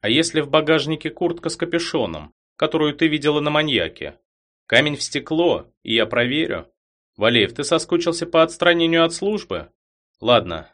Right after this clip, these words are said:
будем действовать тише». Он показал Елене связку ключей. «Это от её квартиры, дубликаты. Я взял их с тумбочки». Свои она оставила сверху. «Ну ты даёшь», удивилась Елена. «Уверен, что не заметит».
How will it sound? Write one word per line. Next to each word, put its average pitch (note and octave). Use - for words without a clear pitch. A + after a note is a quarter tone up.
будем D3+
действовать D3+
тише». -
Он F#2+
показал F#2
Елене A#2+
связку -
ключей. D#2+
«Это C#3+
от D3
её D3
квартиры, A#2
дубликаты. A2
Я B2+
взял D3
их D3
с -
тумбочки». -
Свои D3+
она A#2
оставила A#2
сверху. -
«Ну F#2
ты G2+
даёшь», F#2
удивилась E2+
Елена. E2
«Уверен, E3+
что G3
не F#3+
заметит». F3